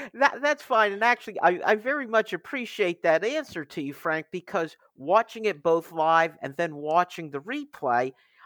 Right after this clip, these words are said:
I'm trying to make my assessment. Oh, was it Drew Allar, you know, bad pass? Was it uh, Lambert Smith with the drop, and the fact that it was a dilemma for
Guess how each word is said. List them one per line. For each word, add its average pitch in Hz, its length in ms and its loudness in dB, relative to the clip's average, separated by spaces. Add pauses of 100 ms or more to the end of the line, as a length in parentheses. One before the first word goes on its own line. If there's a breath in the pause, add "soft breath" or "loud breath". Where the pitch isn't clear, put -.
I'm 262 160 0
trying 208 360 2
to 165 40 -10
make 170 320 -2
my 156 180 -4
assessment. 135 680 -6 (140)
Oh, 175 400 -2 (240 soft breath)
was 147 180 -4
it 143 120 -6
Drew 165 240 -4
Allar, 165 560 2 (260)
you 135 160 -8
know, 131 100 -4
bad 160 420 0
pass? 151 540 -6
Was 139 180 -4
it 135 120 -10 (500 soft breath)
uh, 127 240 2
Lambert 160 380 -4
Smith 165 460 -2
with 147 260 -6
the 139 80 -2
drop, 185 540 2 (200 loud breath)
and 170 380 0 (400)
the 156 120 -2
fact - 380 0
that 151 200 -2
it 147 60 -2
was 147 160 -6
a 139 60 0
dilemma 151 540 2
for 135 200 -2